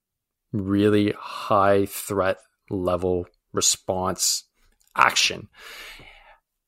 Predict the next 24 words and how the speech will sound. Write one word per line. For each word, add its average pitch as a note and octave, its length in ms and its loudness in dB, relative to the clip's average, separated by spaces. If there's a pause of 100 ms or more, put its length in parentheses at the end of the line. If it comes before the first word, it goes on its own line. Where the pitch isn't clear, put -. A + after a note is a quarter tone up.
(260)
and B2+ 180 0
be A2+ 180 2
able A2 160 4
to A#2 140 -4
function - 1000 0
and G#2+ 120 2
be G#2 140 2
able G2+ 160 2
to G#2 120 -2
breathe G#2 640 4 (100)
and F#2+ 180 -4
think, - 540 -4 (880)
you A#2 120 2
know, G#2+ 120 4
if A2+ 280 0
you C#3+ 100 2
can't D3 220 2
get B2+ 140 6
to - 100 2
your A#2+ 200 8
objective G#2 480 4
essentially F#2 640 0
and, F2+ 320 -6
and F2+ 400 -6